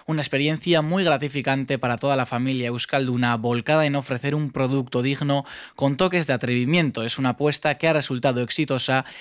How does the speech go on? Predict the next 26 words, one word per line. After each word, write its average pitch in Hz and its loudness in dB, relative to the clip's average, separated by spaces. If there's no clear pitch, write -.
y 156 -2
nos 147 0
gustaría 143 4
seguir 147 -2
por 135 2
esa 139 0
senda 147 0
de 131 -4
apoyar 123 0
lo 131 2
propio. 123 0
Eso 117 -6
es 123 -8
lo 131 -2
que 131 -4
destacaba 143 0
Íñigo 170 0
Iturrate 131 -2
en 131 0
los 135 -4
micrófonos 135 -4
de 127 -2
Egunon 120 -2
Vizcaya 147 2
esta 143 -2
mañana. 120 -4